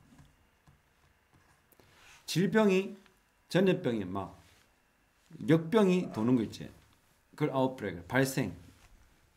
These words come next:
쉽게 말해 발생이야. 그래서 뭐 파괴적인 이런 콜레라와, 아, 타이포이드, 어, 뭐 장티푸스, 그다음에 인플루엔자, 네가 있는 독감,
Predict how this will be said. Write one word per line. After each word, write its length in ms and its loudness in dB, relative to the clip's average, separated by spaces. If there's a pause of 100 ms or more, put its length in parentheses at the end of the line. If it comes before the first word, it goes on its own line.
(280)
쉽게 260 -2
말해 180 2
발생이야. 380 -10 (3500)
그래서 220 8
뭐 680 6
파괴적인 920 4
이런 360 0
콜레라와, 960 2 (640)
아, 200 -8
타이포이드, 500 0 (720)
어, 520 -4
뭐 280 -8
장티푸스, 840 -4 (420)
그다음에 440 -4
인플루엔자, 580 -2
네가 240 -4
있는 160 -8
독감, 320 -12